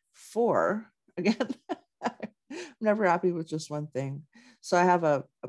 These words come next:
how to podcast. It's called the Ultimate Podcast Creation Course. I'm building an energy clearing course. That one's already done in the back end, and I have people helping me make it. And it's on clearing all your chakras to have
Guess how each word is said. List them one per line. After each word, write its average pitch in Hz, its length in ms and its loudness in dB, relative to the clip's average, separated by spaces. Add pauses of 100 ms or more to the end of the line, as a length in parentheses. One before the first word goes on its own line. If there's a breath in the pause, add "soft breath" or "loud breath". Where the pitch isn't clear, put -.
how 196 200 4
to 233 80 -2
podcast. 170 840 -2
It's - 220 -20
called 160 300 -2
the 143 220 -2
Ultimate 175 400 -6
Podcast 156 540 -6
Creation 147 480 -12
Course. 131 500 -6 (460 soft breath)
I'm 175 120 0
building 175 300 4
an 156 80 -4
energy 196 420 0
clearing 139 380 -8
course. 135 400 -2
That 180 140 2
one's 240 180 -2
already 165 420 2 (540 soft breath)
done 180 280 4
in 175 140 2
the 160 80 0
back 156 340 2
end, 143 160 2
and 135 120 -2
I 143 60 0
have 135 180 0
people 151 360 -8
helping 147 300 -4
me 139 100 -6
make 135 360 -8
it. 127 140 -2
And 127 80 -12
it's - 200 -12
on 139 200 -6
clearing 151 360 0
all 139 140 -2
your 131 140 -6
chakras - 680 -6
to - 120 -6
have 135 260 0